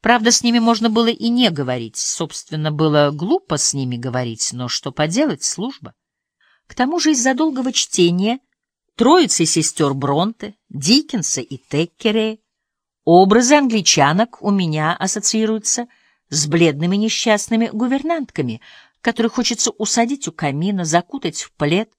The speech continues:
напоить глинтвейном и бесконечно долго растирать им холодные ножки. Наверное, поэтому принято считать, что все они спят в ночных рубашках из твида.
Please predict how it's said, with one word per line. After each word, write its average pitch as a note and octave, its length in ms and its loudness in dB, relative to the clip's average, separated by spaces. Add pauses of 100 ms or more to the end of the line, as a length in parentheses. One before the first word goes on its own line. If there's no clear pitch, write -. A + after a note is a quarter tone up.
(560)
напоить B3 600 2
глинтвейном G3+ 880 4
и G3+ 160 -2
бесконечно G#3 880 2
долго C#3+ 460 0
растирать B2+ 640 -4
им C3 160 -8 (300)
холодные B2+ 680 -2
ножки. - 440 -12 (1080)
Наверное, B3 340 2
поэтому A#3+ 380 0
принято A#3 340 -2
считать, E4+ 400 0
что - 180 0
все - 260 0
они C#4 160 0
спят F#3 340 -2
в - 20 -8
ночных F#3 440 -4
рубашках F#3+ 600 -4
из - 240 -4
твида. G#2+ 480 -18